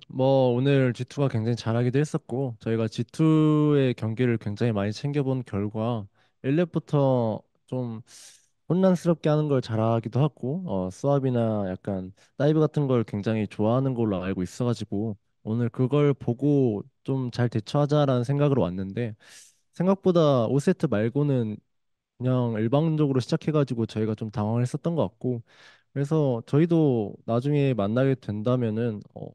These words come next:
오늘 만났던 것보다는 굉장히 더 잘할 자신이 있고, 또 마-, 뭐, 또 삼 대 이가 아닌 또 삼 대 영, 삼 대 일로 이길 수 있다고 생각하고 있습니다.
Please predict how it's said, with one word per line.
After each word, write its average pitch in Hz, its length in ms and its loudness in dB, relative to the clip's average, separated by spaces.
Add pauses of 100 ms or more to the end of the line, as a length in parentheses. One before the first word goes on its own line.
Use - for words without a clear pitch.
(1500)
오늘 151 440 4
만났던 135 500 2
것보다는 135 440 0
굉장히 110 320 -2
더 117 80 0
잘할 113 300 0
자신이 131 360 -2
있고, 135 440 -6
또 107 440 0 (120)
마-, - 100 -6 (240)
뭐, 127 240 -10 (160)
또 139 260 -6 (380)
삼 180 220 -2
대 190 100 4
이가 131 260 4
아닌 101 260 -2
또 113 100 -6
삼 135 220 -2
대 147 100 0
영, 131 100 2
삼 147 180 -4
대 147 100 0
일로 101 200 0
이길 104 160 -4
수 - 100 -16
있다고 95 220 -8
생각하고 120 420 -6
있습니다. - 320 -16